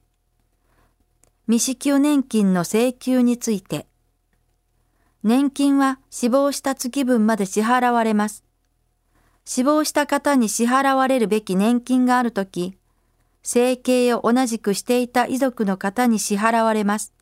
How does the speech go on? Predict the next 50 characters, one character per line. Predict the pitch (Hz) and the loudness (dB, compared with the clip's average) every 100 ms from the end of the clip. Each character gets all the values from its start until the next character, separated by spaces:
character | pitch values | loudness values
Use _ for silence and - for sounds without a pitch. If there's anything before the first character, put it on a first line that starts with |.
| _ _ _ _ _ _ _ _ _ _ _ _ - | _ _ _ _ _ _ _ _ _ _ _ _ -2
添 | 262 294 | 0 0
付 | - 285 | -2 -2
書 | 311 | 0
類 | 294 226 190 | 2 0 0
等 | 247 226 | 0 2
に | 202 185 | 0 0
つ | - | -2
い | 240 | -2
て | - 202 | 0 0
は | 175 - | 0 -2
お | - | -10
問 | 185 247 | -2 0
い | 247 | 2
合 | 247 | 0
わ | 240 | -2
せ | 240 | -8
く | 226 | -6
だ | 233 | -6
さ | - 220 | -2 -4
い。 | 185 _ _ _ _ _ _ _ _ _ _ _ _ _ - _ _ _ _ _ _ _ _ _ _ - | -4 _ _ _ _ _ _ _ _ _ _ _ _ _ -20 _ _ _ _ _ _ _ _ _ _ -10
死 | - 226 | -4 0
亡 | 285 302 - | 2 0 -2
一 | 254 269 | -4 -4
時 | 262 254 | -4 -4
金。 | 185 156 - _ _ _ _ _ _ _ _ _ - | -6 -6 -10 _ _ _ _ _ _ _ _ _ -4
国 | 240 269 | -2 0
民 | 302 302 302 | 0 2 2
年 | 302 262 | 2 0
金 | 208 185 | -2 -2
の | 170 170 185 _ _ | 0 -2 -6 _ _
第 | 185 240 269 | 0 0 0
一 | 262 277 | -2 0
号 | 269 262 254 | 2 2 0
被 | 240 262 | -2 -2
保 | 233 247 | -2 -4
険 | 277 269 | 0 0
者 | 233 196 | 0 -4
と | 180 | -4
し | - | -6
て、 | - 165 - _ _ _ _ _ _ | -4 -6 -6 _ _ _ _ _ _
保 | - 240 | -6 -2
険 | 294 302 | 0 2
料 | 262 226 | 2 2
を | 190 | 0
納 | 190 254 | 0 0
め | 262 262 | 0 0
た | 262 | -2
月 | - - 254 | -4 -6 -4
数 | - 254 202 | 0 0 2
が | 170 185 | 0 -2